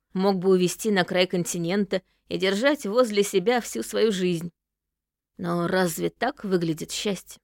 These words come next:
Меньше всего на свете ему хотелось увидеть ненависть в глазах Маши,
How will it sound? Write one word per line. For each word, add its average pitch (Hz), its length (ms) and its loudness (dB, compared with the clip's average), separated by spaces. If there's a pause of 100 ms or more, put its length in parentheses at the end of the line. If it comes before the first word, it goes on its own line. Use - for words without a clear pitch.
(1400)
Меньше 208 380 2
всего 226 400 -2
на 175 120 0
свете 208 500 0
ему 175 160 -2
хотелось 180 600 -2 (360)
увидеть 180 500 0
ненависть 185 640 0
в 180 80 -12
глазах 175 420 0
Маши, 190 420 -4